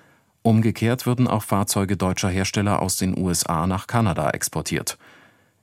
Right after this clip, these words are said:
Die Branche sei auf funktionierende Handelsbeziehungen angewiesen,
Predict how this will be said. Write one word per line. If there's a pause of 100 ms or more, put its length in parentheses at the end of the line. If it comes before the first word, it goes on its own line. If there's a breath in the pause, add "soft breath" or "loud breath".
Die
Branche
sei
auf
funktionierende
Handelsbeziehungen
angewiesen,